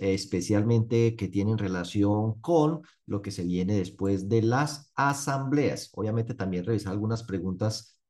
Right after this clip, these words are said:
que se nos quedaron pendientes y resolver, em,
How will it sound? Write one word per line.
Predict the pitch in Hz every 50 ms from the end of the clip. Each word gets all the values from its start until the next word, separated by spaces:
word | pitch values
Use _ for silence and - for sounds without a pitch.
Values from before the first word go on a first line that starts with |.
| _ _ _
que | - 110
se | 95 107 92
nos | 98 98 -
quedaron | - 98 95 107 123 123
pendientes | 117 104 95 98 120 139 160 165 147 151 135 131
y | 110
resolver, | 104 101 90 92 98 90 85 90 95 95 92 90 - - _ - _ _
em, | - 120 123 120 117 117 113 110